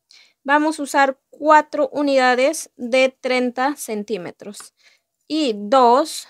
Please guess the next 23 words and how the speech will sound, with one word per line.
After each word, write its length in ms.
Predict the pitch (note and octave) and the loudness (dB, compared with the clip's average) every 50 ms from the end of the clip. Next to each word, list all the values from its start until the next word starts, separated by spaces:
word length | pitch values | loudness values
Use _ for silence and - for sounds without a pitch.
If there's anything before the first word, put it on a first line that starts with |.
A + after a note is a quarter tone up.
| _ - | _ -16
de 340 | - A3 G#3 A3 A#3 A3+ A3 | -14 -10 -4 -2 0 0 0
veinte 460 | G3 A3 G#3+ G#3+ A3 A3 - A#3+ B3+ | 0 0 -2 0 -2 -4 -4 -8 -6
centímetros 800 | - B3+ B3+ C4 B3+ D4+ D4 C#4 C#4 C#4 C#4 - C#4+ D4 - | -6 -6 -6 -6 -4 -4 -4 -2 -4 -4 -4 -4 -6 -6 -6
para 320 | _ - D4 C#4+ C#4+ C4+ C4 | _ -6 -4 -2 0 0 0
luego 380 | C4 C4 B3+ A#3 A3 A3+ - _ | 0 0 0 0 -2 -4 -8 _
aumentar 600 | - - A3 A3+ A3 G#3+ G#3 G#3+ G#3 G#3 G#3+ G#3+ - | -6 -6 -4 -4 -4 -4 -6 -6 -6 -8 -8 -8 -8
el 280 | - A#3 A3+ G#3+ G#3+ G3 | -4 -4 -2 -2 -2 -4
grosor 560 | G3 G3+ G3 G3+ - - G3+ G3 G3 G3 G3 | -4 -6 -6 -6 -8 -8 -10 -10 -10 -10 -10
del 280 | G3+ G3+ F#3+ F#3 F#3 | -10 -10 -10 -10 -12
tallo. 380 | - - F3 E3 D#3+ - F3+ - | -10 -8 -8 -8 -8 -10 -14 -14
Y 240 | - B3 B3 B3+ B3 | -12 -10 -4 -2 -2
estos 320 | B3 B3 - - C#4+ C#4+ - | -2 -2 -4 -8 -8 -8 -6
son 260 | C#4+ C4+ C4 C#4 C#4 - | -6 -6 -6 -6 -8 -6
los 180 | A#3+ A#3 A#3 - | -8 -8 -8 -6
cuatro 380 | - A#3+ A3+ A3+ - B3 A#3+ | -4 -4 -4 -4 -4 -8 -10
para 260 | - B3+ A3 G3+ G3 | -8 -8 -8 -8 -8
tres 360 | G3 - A#3+ B3+ C#4 C4+ - - | -8 -6 -6 -4 -4 -6 -6 -8
flores 420 | D4 C#4 C4 B3+ C4 C#4 C#4 - | -4 -4 -2 0 0 -2 -2 -6
y 220 | - B3+ B3 B3 B3 | -10 -8 -4 -2 -2
uno 240 | A#3 A#3+ A#3+ A#3+ B3+ | 0 0 0 0 0
es 180 | C#4 C#4+ - | -2 -4 -8
pa'l 320 | _ - C4 C4 C#4 D4+ - _ _ - _ _ _ _ _ _ _ | _ -4 -4 -4 -4 -4 -8 _ _ -20 _ _ _ _ _ _ _
cogollito. 840 | - G#3+ G#3+ G3+ G3 G3+ G3 F3+ F3+ F#3 E3+ _ - F3 G3 G3 | -6 -4 -4 -2 -4 -4 -6 -6 -8 -12 -12 _ -10 -10 -10 -12